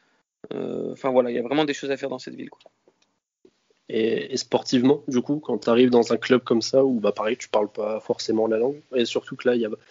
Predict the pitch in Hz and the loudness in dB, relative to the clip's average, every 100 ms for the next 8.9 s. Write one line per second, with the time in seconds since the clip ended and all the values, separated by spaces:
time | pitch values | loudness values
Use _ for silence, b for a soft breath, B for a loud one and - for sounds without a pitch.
0 | B B B _ 120 123 120 - 131 131 | B B B _ 0 0 -2 -6 -4 -4
1 | 127 127 131 131 131 - 131 131 - 131 | -4 -2 -2 -2 -4 -4 -4 -4 -4 -4
2 | 127 123 - 127 127 - 135 160 160 139 | -2 -4 -4 0 0 4 4 6 4 4
3 | 131 127 139 _ _ 131 120 123 123 135 | 0 -6 -12 _ _ -2 0 -2 0 0
4 | 175 - - - - 120 123 131 160 160 | 0 -8 -18 -12 -6 -4 -4 -6 -8 -12
5 | B B - - 180 233 156 151 156 143 | B B -14 -10 -2 2 4 4 4 2
6 | 135 135 139 147 147 143 151 135 147 147 | -2 -4 -6 -2 0 0 2 4 2 0
7 | 139 131 143 131 - 135 127 135 - 131 | -6 -10 -10 -10 -10 -12 -10 -8 2 4
8 | 143 139 135 185 139 131 120 131 | 6 4 2 -4 -8 -6 -4 -2